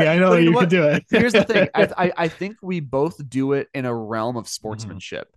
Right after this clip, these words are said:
Speaker 2: Like, it's not like
Speaker 1: Agreed.
Speaker 2: I go, like, if it's Hard
Speaker 1: I'm
Speaker 2: of
Speaker 1: not
Speaker 2: Hearing.
Speaker 1: lying about the song.
Speaker 2: Exactly. And I'm not, like, dead silent. I'm not going, like, "Yeah, Hard of Hearing. Yeah, I
Speaker 1: Yeah.
Speaker 2: like it. Okay, cool."
Speaker 1: I
Speaker 2: And
Speaker 1: will
Speaker 2: then
Speaker 1: read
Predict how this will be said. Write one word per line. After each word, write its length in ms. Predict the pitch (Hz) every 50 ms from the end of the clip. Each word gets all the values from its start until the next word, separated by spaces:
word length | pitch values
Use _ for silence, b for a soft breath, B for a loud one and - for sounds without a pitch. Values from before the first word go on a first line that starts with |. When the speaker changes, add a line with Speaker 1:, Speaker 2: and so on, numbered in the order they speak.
| _ _ _ _ _ _
Speaker 2:
Like, 280 | 127 135 127 127 - -
it's 200 | 143 135 - 143
not 220 | 139 143 160 147
like 260 | 175 160 143 127 - -
Speaker 1:
Agreed. 300 | 170 151 - 123 - -
Speaker 2:
I 140 | 135 135 143
go, 240 | 139 143 139 135 127 -
like, 220 | 143 139 139 -
if 80 | 151 131
it's 100 | 123 -
Hard 200 | - 151 151 151
Speaker 1:
I'm 80 | 147
Speaker 2:
of 60 | 156 156
Speaker 1:
not 40 |
Speaker 2:
Hearing. 180 | 135 135 123 120
Speaker 1:
lying 240 | 120 123 120 113 101 104
about 240 | 98 95 92 -
the 60 | - 101
song. 340 | - 110 87 90 95 104 113 -
Speaker 2:
Exactly. 680 | 143 131 120 113 110 117 110 104 98 - - 87 - -
And 80 | 127 127
I'm 80 | 123
not, 180 | 123 131 - 117
like, 200 | 127 120 113 110
dead 220 | - 117 107 98
silent. 460 | - - - 101 92 69 62 67 -
I'm 120 | 92 110 113
not 180 | 110 101 - -
going, 200 | 113 107 104 101
like, 200 | 101 92 87 - _
"Yeah, 120 | - 190 190
Hard 140 | 190 190 196
of 80 | 180
Hearing. 220 | 175 165 151 120 120
Yeah, 140 | 220 320
I 40 | 339 254
Speaker 1:
Yeah. 40 |
Speaker 2:
like 180 | 233 277 - -
it. 80 | 113 -
Okay, 240 | - 226 - 220 226
cool." 180 | - - 320 254
Speaker 1:
I 100 | 110 117
Speaker 2:
And 80 | 113
Speaker 1:
will 80 | 113 117
Speaker 2:
then 100 | 120 120
Speaker 1:
read 140 | 127 147